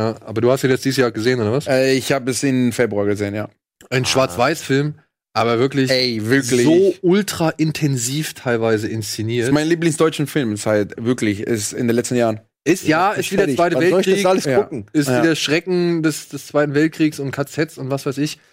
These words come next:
Speaker 1: Aber das ist sowas, so
Speaker 2: Dienst-
Speaker 1: Hauptmann von Köpenick-artig, nur in halt wirklich sehr finster.
Speaker 3: Das wollte ich grad fragen, wie,
Speaker 1: Ja.
Speaker 3: inwiefern das damit was zu tun hat.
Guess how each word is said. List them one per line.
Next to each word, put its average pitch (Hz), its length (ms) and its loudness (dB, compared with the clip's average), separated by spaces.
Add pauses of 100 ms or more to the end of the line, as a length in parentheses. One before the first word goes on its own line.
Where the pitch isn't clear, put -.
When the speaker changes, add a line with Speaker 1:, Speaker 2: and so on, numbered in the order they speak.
(320)
Speaker 1:
Aber 127 240 2
das 131 160 -2
ist 156 100 -2
sowas, 160 340 2 (880)
so 123 80 0
Speaker 2:
Dienst- 131 120 4
Speaker 1:
Hauptmann 170 240 0
von 160 140 0
Köpenick-artig, 139 840 0
nur 143 180 4
in 127 100 0
halt 127 400 -2
wirklich 123 280 0
sehr 127 140 0
finster. 123 360 -2
Speaker 3:
Das 92 100 -2
wollte 180 180 4
ich - 80 -2
grad - 180 -2
fragen, 143 500 -2
wie, 135 60 0
Speaker 1:
Ja. 110 80 0
Speaker 3:
inwiefern 147 360 0
das 139 120 -6
damit 135 200 0
was 117 120 -4
zu - 100 -12
tun 117 200 -6
hat. 104 180 -6